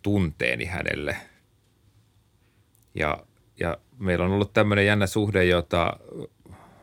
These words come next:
mun vaimo ja pojan äiti on sit kutsunut, että te peilaatte toisianne hyvässä ja pahassa. Et, et meidän ta-, tavallaan sama mielentila usein ja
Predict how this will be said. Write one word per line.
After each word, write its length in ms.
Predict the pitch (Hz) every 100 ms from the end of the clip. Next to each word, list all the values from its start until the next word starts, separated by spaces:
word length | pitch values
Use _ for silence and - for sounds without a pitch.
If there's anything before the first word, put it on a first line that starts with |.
| - -
mun 320 | 90 87 - - -
vaimo 400 | 98 101 92 90
ja 220 | 87 90 -
pojan 280 | 95 95 98
äiti 260 | 101 -
on 100 | 85
sit 120 | -
kutsunut, 400 | - 82 - 87
että 220 | - - - _
te 80 | 101
peilaatte 640 | - 117 110 87 - - 78
toisianne 640 | 80 76 - - - 98 _ _ _ _ _ -
hyvässä 380 | 104 87 - 110
ja 60 | 101
pahassa. 380 | 117 107 92
Et, 80 | 87 -
et 140 | 101 -
meidän 220 | 110 107 - _ _
ta-, 160 | - -
tavallaan 400 | 120 127 110 101
sama 360 | 101 143 139 95
mielentila 640 | 92 92 82 78 50 50
usein 400 | 85 - - -
ja 120 | 80